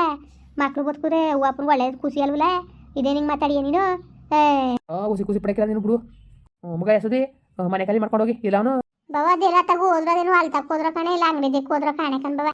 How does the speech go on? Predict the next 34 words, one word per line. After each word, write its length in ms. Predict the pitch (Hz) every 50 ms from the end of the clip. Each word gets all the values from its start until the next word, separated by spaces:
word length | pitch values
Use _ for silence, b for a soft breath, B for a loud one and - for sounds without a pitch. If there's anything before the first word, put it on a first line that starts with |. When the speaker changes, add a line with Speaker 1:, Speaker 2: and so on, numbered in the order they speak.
| - -
Speaker 2:
ಇವತ್ತು 220 | 190 185 180 220 202
ಎಷ್ಟೊತ್ತಾದ್ರೂ 340 | 190 190 180 208 202 214
ಮನೆ 160 | 220 208 190 190
ಖಾಲಿ 120 | 196 196
ಮಾಡ್ಬಿಟ್ರವ. 320 | 202 196 196 202 202 214 208 - - _ -
ನಮ್ಗೆ 180 | 190 180 190
ಆಕಿಲ್ಲ 180 | 185 170 175 185
ಅಲ್ಲಿ 160 | 190 202 208
ಏನ್ 120 | 196 196 185
ನನ್ 100 | 180 180
ಇರ್ತಿ, 220 | 170 170 185 196
ಏನ್ 140 | 180 185 185
ಬೈತಾ 180 | 180 170 170
ಕುಂತವಳೆ. 300 | 170 196 180 190 190 208 202 - B B B B B B _ -
ಆ, 280 | 170 185 185 185 185 180
ದುಡ್ಡ 200 | 175 202 185 170 185 190 190 190 185 180 175 170
ಬಂದಿದ್ 240 | 180 180 180 165
ದುಡ್ಡ 140 | 190 180 175
ಮಡಿಕೊಂಡು 460 | 196 196 196 180 180 185 185 185 196
ಮನೇಲಿ 200 | 196 185 170 170
ಪೂಜೆ 160 | 170 202 185 175
ಮಾಡಕ್ಕದ. 400 | 180 175 175 185 185 185 202 196 196 180 170 170 B B B B B B -
ಆ, 40 | 170 165 170 165 160 165 160 160
ಸಿಮೆಂಟು, 540 | 151 - 202 185 180 180 175 190 202 202 196
ಇಟ್ಕೆ 420 | 185 180 160 165 180 175 - 180
ಅವೆಲ್ಲ 260 | 190 185 170 170 185
ಈಗ, 280 | 190 185 180 175 180 185
ಈಗ 200 | 185 185 180 175
ಸುಮಾರಾಗಿ 300 | - 180 175 175 185 185
ಅದೇನ್ 200 | 180 185 190 185
ಬತ್ತಾ 160 | 190 175 165
ಬತ್ತಾ 160 | 170 170 190
ರೇಟ್ 180 | 185 175 170 175
ಆಯ್ತವೆ. 280 | 185 180 190 185 180